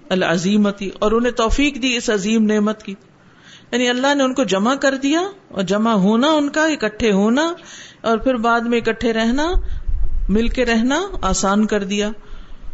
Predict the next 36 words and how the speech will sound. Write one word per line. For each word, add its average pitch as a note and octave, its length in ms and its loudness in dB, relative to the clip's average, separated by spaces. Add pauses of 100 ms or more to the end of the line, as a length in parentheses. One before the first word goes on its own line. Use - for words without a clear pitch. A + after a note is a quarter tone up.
(680)
اور A#3+ 180 2 (100)
ایسی A#3 300 0
نعمت D4 340 2
عطا C4+ 340 2
کی، D4+ 140 0
التی B3 400 -2
حرم D4 280 2 (100)
منها A#3 260 2
البعض، F3 400 0 (580)
کہ G#3 160 -4
جس A3 120 -2
سے A3+ 180 0
بعض F#3+ 220 0
لوگ G#3 200 0
محروم F3+ 420 2
ہیں۔ D#3 160 -8 (1600)
کسی D4 220 2
بھی E4+ 140 2
نعمت C4+ 360 0
کا B3+ 80 -2
شکر B3 260 -2
اس - 220 -2
وقت - 200 -2
آتا G#3 260 -2
ہے G#3+ 120 -2
جب F#3+ 180 -4
انسان G3 360 0
ایسے F#3+ 240 2
لوگوں G3+ 280 0
کو G3+ 120 0
دیکھے F#3 360 0 (440)
جن G#3+ 200 0
کے G#3 120 -2
پاس F#3+ 320 0
وہ F3+ 80 0
نعمت F#3 400 0